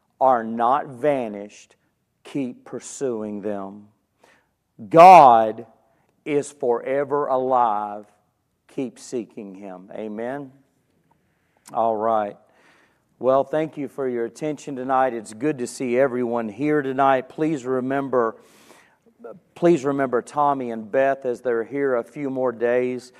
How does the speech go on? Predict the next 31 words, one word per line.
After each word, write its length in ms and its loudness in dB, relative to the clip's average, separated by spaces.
I 160 4
do 260 0
want 200 0
to 40 -6
say, 600 -2
uh, 480 0
as 240 -2
I 240 2
ask 320 0
Tommy 340 -4
to 120 -8
go 180 -2
ahead 80 -4
and 80 -14
close 340 -4
us 160 -12
in 140 -14
prayer 340 -4
here 240 -8
in 60 -10
a 40 -10
minute, 300 -10
would 260 -4
you 100 -10
please 440 -6
remember 760 -6
my 200 0
daughter 340 0
McKenna 540 -8
in 180 -10
prayer? 440 -8